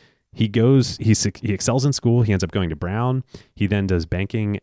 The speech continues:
uh, after school at Allen and Company, uh, where his brother also, uh, worked at Allen and Company, is now an M D at Allen and Company. He joins I A C, uh, after Allen and Company. He becomes the C E O of I A C, of course, Barry Diller's, uh, uh, media and internet holding company.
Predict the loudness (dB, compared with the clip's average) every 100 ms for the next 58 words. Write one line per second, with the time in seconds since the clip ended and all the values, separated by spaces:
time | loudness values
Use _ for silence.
0 | -2 -2 0 -2 -6 -8 -8 -2 0 0
1 | -2 -6 -6 -4 -2 -2 -2 -4 -4 -6
2 | -10 -18 -8 -4 -2 -2 -2 -4 -2 -2
3 | -2 -2 -2 -2 -4 -4 -2 -4 -4 -4
4 | -4 -4 -4 -4 -2 0 -2 0 -2 -2
5 | -4 -6 -8 -8 -6 -4 -6 -8 _ _
6 | -4 0 0 0 -2 -4 -2 -2 -4 -6
7 | -6 -4 -6 -4 -4 -4 -4 -6 -6 -6
8 | -6 -6 -6 -6 -6 -6 -8 -6 -8 -8
9 | -8 -6 -2 -2 -2 -4 -6 -6 -4 -6
10 | -6 -10 -8 -6 -4 -4 -2 -2 -4 -8
11 | -8 -8 -8 -12 -20 -20 _ -18 -14 -10
12 | -4 -2 0 -2 -2 -4 -2 -2 -4 -6
13 | -6 -6